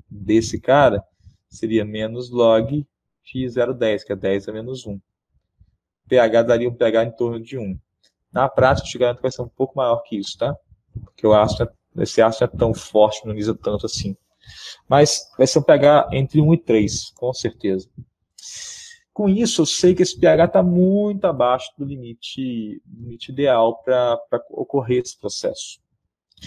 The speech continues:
Eu tenho outra saída, que é o N H quatro C L. Só que, porra, o N H quatro C L é um sal.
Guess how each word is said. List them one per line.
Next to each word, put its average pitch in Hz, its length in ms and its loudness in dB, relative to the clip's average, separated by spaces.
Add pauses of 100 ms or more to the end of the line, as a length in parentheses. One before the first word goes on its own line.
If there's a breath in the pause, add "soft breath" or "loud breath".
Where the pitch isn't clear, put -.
(240 loud breath)
Eu 202 100 -2
tenho 208 200 -2
outra 208 260 2
saída, 151 520 0 (1080)
que 135 100 -4
é 127 100 6
o 156 300 0 (420)
N 139 200 -8
H 135 180 2
quatro 123 420 0
C - 200 -2
L. 110 240 2
Só 151 160 -4
que, - 140 -18 (180)
porra, 131 340 0 (140)
o - 80 -10
N 165 100 0
H 156 100 -2
quatro - 220 0
C - 160 -2
L 143 160 2
é - 20 -2
um 165 120 -4
sal. 120 560 0